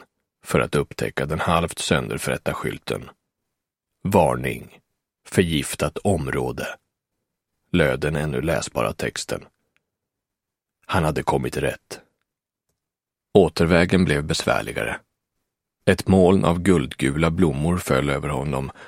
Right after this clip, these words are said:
när han släppte taget om grenen och landade i diket. Han var tvungen att ta emot med båda armarna och var nära på att falla huvudstupa ned i modden. Taggtråden som toppade stängslet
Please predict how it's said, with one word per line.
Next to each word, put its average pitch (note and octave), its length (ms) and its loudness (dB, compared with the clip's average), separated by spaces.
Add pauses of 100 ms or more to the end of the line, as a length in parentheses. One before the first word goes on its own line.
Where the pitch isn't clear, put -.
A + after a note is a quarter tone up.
(120)
när D2+ 100 2
han D#2 80 4
släppte - 300 0
taget C#2+ 400 0
om F2 100 2
grenen B1 400 -2
och D2 80 -2
landade C#2+ 380 -2
i - 20 -4
diket. - 520 -8 (880)
Han E2 140 2
var C#2+ 100 0
tvungen C2+ 380 0
att C#2+ 100 -4
ta - 140 -2
emot D2+ 320 0
med C#2+ 120 -2
båda E2 300 0
armarna B1 520 -2 (180)
och E2 80 -2
var E2+ 60 0
nära D2+ 240 0
på - 100 -4
att D2+ 120 -4
falla D2 240 -2
huvudstupa C#2 680 -2
ned B1 240 -2
i E2+ 40 0
modden. G1+ 380 -4 (1400)
Taggtråden E2 800 2
som D2+ 240 -2
toppade D#2+ 540 0
stängslet - 580 -4